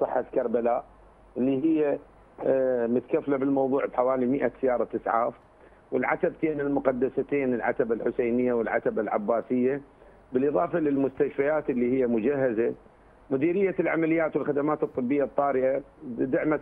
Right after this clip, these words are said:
سا-، دائرة صحة كربلاء والعتبتين بعشرين سيارة إسعاف ومستشفيين متنقلين ومائة من الكوادر المتخصصة في عمليات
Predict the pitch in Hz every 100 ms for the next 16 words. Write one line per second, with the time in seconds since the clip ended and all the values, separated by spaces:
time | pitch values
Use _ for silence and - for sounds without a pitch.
0 | - 151 123 151 139 127 143 131 - 139
1 | 123 131 143 135 123 110 135 147 - 151
2 | 147 165 - - - - - 123 123 131
3 | 135 131 127 120 113 147 165 156 160 156
4 | 147 143 127 143 175 170 143 143 220 165
5 | 147 160 160 143 143 156 151 147 156 151
6 | 180 202 226 - - - - 131 135 139
7 | 175 180 180 147 135 143 131 147 160 180
8 | 170 151 135 127 139 135 143 151 - 123
9 | 113 104 120 117 127 127 131